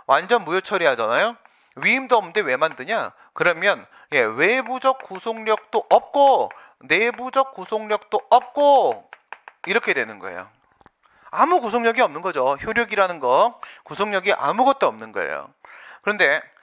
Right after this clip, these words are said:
행정규칙으로 보게 되면 그래, 위임 없으니까 이게 대외적 구속력은 없겠지. 하지만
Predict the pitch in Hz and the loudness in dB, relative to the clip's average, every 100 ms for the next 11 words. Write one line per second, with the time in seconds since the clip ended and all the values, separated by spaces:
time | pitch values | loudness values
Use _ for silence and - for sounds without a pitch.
0 | _ - 247 277 262 254 254 247 233 214 | _ -6 0 0 0 -4 -4 -2 0 0
1 | 170 139 120 180 147 107 _ - - 214 | 0 -2 0 0 0 -2 _ -20 -4 0
2 | 175 135 185 139 247 277 139 - 202 196 | 2 2 0 -2 -4 -2 -4 -6 -10 -4
3 | 160 123 143 180 135 85 - - - 147 | -4 -4 -2 0 0 -4 -16 -20 -8 0
4 | 160 233 254 - 208 208 175 220 214 - | 0 2 -2 -4 -8 -6 -2 0 0 -2
5 | 113 - 95 92 131 104 - - - - | -10 -10 -12 -8 -8 -10 -14 -20 -12 -2
6 | 277 247 254 214 196 269 311 | -2 -2 -2 2 2 2 -4